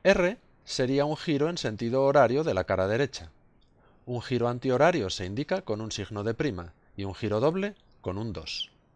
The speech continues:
Ya estamos listos para resolver el cubo. El primer paso consiste en resolver las aristas blancas. Tienen que coincidir con los colores de los centros laterales, así que el ejemplo de la derecha no es una solución correcta.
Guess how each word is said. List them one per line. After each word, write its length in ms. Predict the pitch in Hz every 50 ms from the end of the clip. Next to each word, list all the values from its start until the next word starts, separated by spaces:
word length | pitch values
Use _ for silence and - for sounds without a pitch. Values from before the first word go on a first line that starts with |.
| _ _ _ _ _ _ _ _ _ -
Ya 180 | 110 104 127 123
estamos 400 | 117 - - 104 95 95 87 98
listos 460 | 120 151 156 - - 107 - - -
para 260 | - - 101 98 98
resolver 480 | 92 98 90 - 104 92 95 104 107 107
el 100 | 104 -
cubo. 320 | - 98 85 82 80 - _ _ _ _ _ -
El 120 | 104 92
primer 320 | - - 101 101 107 113 -
paso 400 | - 160 151 - - 147 180 - _ -
consiste 520 | - 98 92 - - 151 147 - - 185
en 80 | 175 139
resolver 460 | 117 98 - 98 87 85 104 135 185
las 180 | 180 160 - -
aristas 400 | 87 92 92 - - 101 87 95
blancas. 560 | 95 87 82 80 78 80 78 - - - - _ _ _ _
Tienen 300 | - 135 127 117 107 95
que 80 | 98 87
coincidir 500 | - 107 104 - 151 143 143 139 143 -
con 160 | - 170 160
los 140 | 147 139 -
colores 400 | - 160 147 117 110 127 135 -
de 80 | 165
los 160 | - 117 - -
centros 280 | 95 85 82 87 82
laterales, 680 | 90 90 87 - 113 131 147 120 87 82 82 - - - - - _ _ -
así 320 | 107 98 - - 135 120
que 140 | - 95 90
el 100 | 87 90
ejemplo 400 | 85 - 123 107 98 95 92 87
de 60 | 85
la 100 | 85 85
derecha 480 | 82 85 98 101 - - 170 180 190 -
no 300 | - 107 101 101 104 110
es 160 | 123 127 - -
una 140 | 151 143
solución 420 | 135 - 110 95 87 - 95 98 104
correcta. 480 | - 120 113 95 - - - 71 -